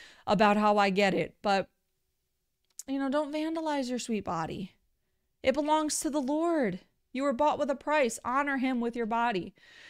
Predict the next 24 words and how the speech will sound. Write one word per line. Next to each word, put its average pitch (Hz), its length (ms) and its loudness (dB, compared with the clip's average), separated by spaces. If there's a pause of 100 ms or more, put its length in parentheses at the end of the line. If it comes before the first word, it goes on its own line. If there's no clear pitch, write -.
(800)
It's, 262 280 4
it's 269 240 -2
ultimately, 269 760 0
you 240 80 0
gotta 269 280 0
understand 247 580 0
that - 140 -2
Satan's 254 680 0
goal 190 560 4
is 208 240 0
to 226 100 -4
get 190 200 2
your 214 180 -4
eyes 196 380 0
off 196 260 0
of 180 140 -6
God, 190 500 2
off 202 240 0
to 226 100 -2
get, 208 440 0
to 226 120 -4
get 208 140 2
your 220 180 -2
eyes 196 300 2